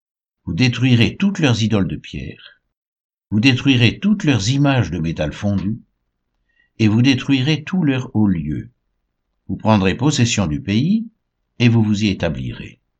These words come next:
Car je vous ai donné le pays pour qu'il soit votre propriété. Vous partagerez le pays par le sort selon vos familles. À ceux qui sont en plus grand nombre, vous donnerez une portion plus grande,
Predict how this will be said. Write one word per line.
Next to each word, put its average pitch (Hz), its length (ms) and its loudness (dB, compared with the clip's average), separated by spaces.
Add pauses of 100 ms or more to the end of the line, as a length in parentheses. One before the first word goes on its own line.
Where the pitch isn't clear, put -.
(460)
Car 107 180 2
je 117 100 4
vous 117 200 4
ai 113 80 4
donné 123 300 4
le 87 120 0
pays 80 320 -4
pour 95 200 -10
qu'il - 160 -6
soit - 180 -8
votre 120 360 -6
propriété. 104 800 -6 (1120)
Vous 101 120 -2
partagerez 95 540 2
le 95 160 0
pays 87 280 -2
par 73 140 -4
le 76 120 -4
sort 185 320 0
selon 117 280 2
vos 85 120 -4
familles. 85 640 -6 (580)
À 120 120 6
ceux 135 180 0
qui 131 140 -4
sont 127 240 -2
en 110 80 2
plus 143 140 -2
grand 120 260 6
nombre, 120 560 2
vous 98 180 -2
donnerez 104 380 2
une 92 160 0
portion 107 400 -4
plus 139 180 2
grande, 104 540 -4